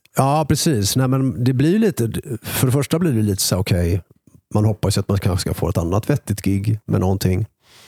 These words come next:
Och det är klart att man fick ju, man fick ju en hel del förfrågningar från olika grejer, men någonstans, om man ska vara helt ärlig, så var ju liksom inte Yngves musikstil, det var ju inte riktigt min musikstil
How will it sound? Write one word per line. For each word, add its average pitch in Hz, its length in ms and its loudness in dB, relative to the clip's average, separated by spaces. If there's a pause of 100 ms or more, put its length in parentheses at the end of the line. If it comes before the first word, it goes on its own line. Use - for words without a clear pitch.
(600)
Och - 180 -2
det 113 60 2
är - 20 2
klart 135 140 2
att 113 60 0
man 117 120 2
fick - 340 -2
ju, 123 120 2
man 117 160 0
fick - 280 -2
ju 127 200 2
en 113 260 0
hel 110 180 2
del 98 120 0
förfrågningar 104 840 0
från 131 160 0
olika 110 280 0
grejer, 101 360 2
men 98 360 0 (1160)
någonstans, 127 500 2
om 117 60 0
man 117 80 2
ska 117 100 -2
vara 113 100 2
helt 113 200 2
ärlig, 110 320 2
så 131 80 -2
var 135 80 2
ju 139 40 2
liksom 139 200 0
inte 123 140 -2
Yngves 104 420 0
musikstil, 98 520 0
det 92 60 0
var 107 80 2
ju 131 60 0
inte 107 160 -4
riktigt 92 260 -2
min 90 240 0
musikstil 101 760 -2